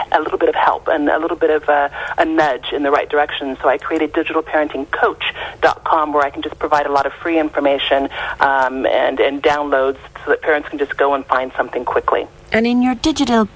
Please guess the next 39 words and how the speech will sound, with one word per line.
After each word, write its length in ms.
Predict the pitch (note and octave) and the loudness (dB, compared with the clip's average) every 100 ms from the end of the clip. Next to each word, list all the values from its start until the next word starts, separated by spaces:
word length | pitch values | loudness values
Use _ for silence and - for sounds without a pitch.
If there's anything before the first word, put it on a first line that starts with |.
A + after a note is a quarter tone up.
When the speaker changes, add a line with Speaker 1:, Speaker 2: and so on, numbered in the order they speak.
| - | 0
Speaker 2:
parenting 560 | G#3 G3+ G3 F#3 E3+ | 2 2 4 4 4
workshops 420 | E3 E3 - D#3 | 4 2 -2 0
and 140 | E3 E3+ | 0 2
talks, 320 | F3 D#3+ - - - - | 2 0 -4 -12 -16 -6
what, 240 | - D4+ C#4 - - - | 0 0 0 -10 -20 -6
what 160 | C4 D4 | -2 0
is 100 | C4+ | 0
the 80 | A3 | 2
most 240 | G#3 - | 2 2
pressing 380 | - F3+ - E3 | 0 0 0 0
concern 520 | E3 D#3 - D#3 C#3+ | 2 2 2 2 2
parents 440 | C#3+ D#3 C3+ C#3+ - | 2 2 2 0 0
have? 520 | C3 A#2 - - - - - - - - - - - - | 2 2 0 -10 -18 -20 -20 -20 -20 -18 -14 -6 -4 0
Speaker 1:
Um, 300 | F#3+ F#3+ - | 0 0 -4
it's 800 | - - - - - - - - F3 | -6 -6 -8 -8 -8 -6 -8 -8 -6
really 420 | C#4+ A4+ A#3 G#3+ | -2 4 4 4
interesting 600 | G#3 G3 - G#3 - E3+ | 0 -2 0 -4 0 0
because 300 | E3 - F3+ - | 0 0 0 0
I've 380 | - - - - | -4 -2 -2 0
done 220 | B3+ C4+ | 0 2
workshops 480 | B3 - - - - | 0 0 0 -2 -2
in 100 | G3+ | -6
Paris. 360 | - F3 F#3 G3+ | 0 2 2 0
I've 120 | F3 - | -4 0
also, 400 | F#3+ - G#3+ F#3 | -2 0 2 2
I 120 | E3+ | 0
did 160 | E3 G3+ | 0 0
one 140 | G#3 G3+ | 2 0
at 100 | - | -4
the 60 | |
Council 360 | F3 E3+ D#3 - | -2 0 0 -2
of 120 | D#3+ | 0
Europe. 360 | D#3 D3+ - - - - - | 2 2 0 -4 -12 -12 -2
Um, 240 | F3 E4 D#4+ | 0 0 -2
so 80 | F#4 | -2
these 160 | A#3 | 0
are 20 | |
people 260 | A#4+ - | -2 -2
who 80 | G3 | -6